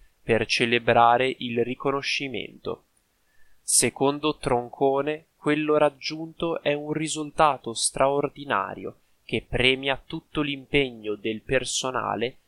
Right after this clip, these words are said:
e le collaborazioni anche istituzionali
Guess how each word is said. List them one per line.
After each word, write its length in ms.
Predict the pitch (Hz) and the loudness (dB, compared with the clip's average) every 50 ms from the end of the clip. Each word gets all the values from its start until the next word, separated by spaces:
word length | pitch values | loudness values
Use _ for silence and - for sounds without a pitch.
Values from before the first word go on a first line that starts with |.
| _ | _
e 180 | _ - 127 123 | _ 0 0 2
le 200 | 120 127 127 - | 4 2 0 0
collaborazioni 1300 | - - 151 143 143 143 143 139 139 143 143 151 147 - - - - - 143 143 139 143 143 147 151 - - | 0 2 2 4 6 4 4 4 4 2 2 2 2 2 2 2 2 2 0 -4 -4 -4 -6 -6 -8 -6 0
anche 340 | - 143 151 156 - - 151 | 0 0 0 0 -4 -4 -4
istituzionali 1400 | 139 135 - 151 156 151 - - - 165 156 - - 151 - - - - 156 151 143 117 104 104 104 110 120 131 | -4 -4 -4 -6 -2 2 2 2 2 0 -8 -8 -12 -12 -8 -6 -4 -2 -2 0 0 0 0 0 -2 -4 -6 -10